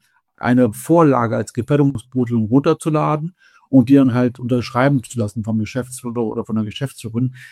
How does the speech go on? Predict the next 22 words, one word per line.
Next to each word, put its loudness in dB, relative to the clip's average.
Diese 2
Vorlagen 2
müssen 0
unbedingt 4
auf -4
die -4
Realität -2
angepasst -8
werden. -20
Ansonsten -2
ist -2
es -14
wieder 2
nur 4
ein -4
Papier 0
und -4
das -2
Papier 2
ist 2
sogar -2
falsch. -10